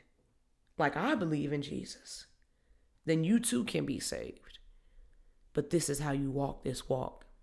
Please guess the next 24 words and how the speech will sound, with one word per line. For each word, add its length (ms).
right? 320
There's 260
still 280
life 360
in 140
you. 160
Don't 400
be 140
the 120
person 680
blocking 560
the 80
light 460
that 120
God 280
has 120
placed 380
inside 480
of 120
you. 180
Let 160
that 180
light 220
shine 420